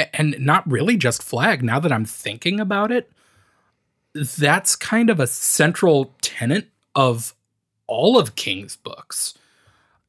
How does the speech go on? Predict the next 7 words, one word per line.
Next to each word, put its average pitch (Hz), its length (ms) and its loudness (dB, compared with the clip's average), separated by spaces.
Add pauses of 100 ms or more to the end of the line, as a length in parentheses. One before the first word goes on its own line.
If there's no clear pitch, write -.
There 147 280 4
are 160 380 4 (220)
so - 540 4
many 165 360 4
endings 139 560 2
where 117 440 0
good 127 760 2